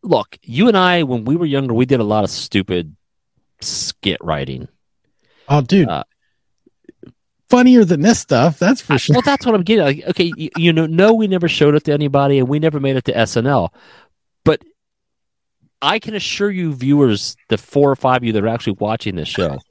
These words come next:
Speaker 2: That's generous.
Speaker 1: we could, Gary and I could find, if I could find the old video, we could probably put something that would at least be slightly funnier. And I'm not saying rip-roaring funny.
Speaker 2: No.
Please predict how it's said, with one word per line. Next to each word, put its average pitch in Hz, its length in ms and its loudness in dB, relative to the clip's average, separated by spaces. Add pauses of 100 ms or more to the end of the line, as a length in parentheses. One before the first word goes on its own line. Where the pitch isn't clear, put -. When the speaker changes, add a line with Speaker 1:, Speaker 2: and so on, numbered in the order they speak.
(800)
Speaker 2:
That's 127 260 -2
generous. 90 560 -2 (440)
Speaker 1:
we 135 320 2
could, 131 400 -2 (520)
Gary 175 180 2
and 196 80 2
I 180 40 2
could 131 160 -2 (140)
find, 147 220 -2
if 135 120 -10
I 135 60 -4
could 139 120 -12
find 139 220 -6
the 131 60 0
old 117 100 2
video, 117 240 2
we 147 60 2
could 190 100 -2
probably 139 140 0
put 123 160 -2
something 123 200 -4
that 107 100 -8
would 98 80 -10
at 117 40 -6
least 147 220 -8
be 117 100 -8
slightly 127 580 -6
funnier. 107 360 -4
And 95 160 -6
I'm 226 100 -2
not 311 140 -4
saying 147 260 -4 (260)
rip-roaring 113 560 -2
funny. 85 480 -6 (560)
Speaker 2:
No. 95 280 -6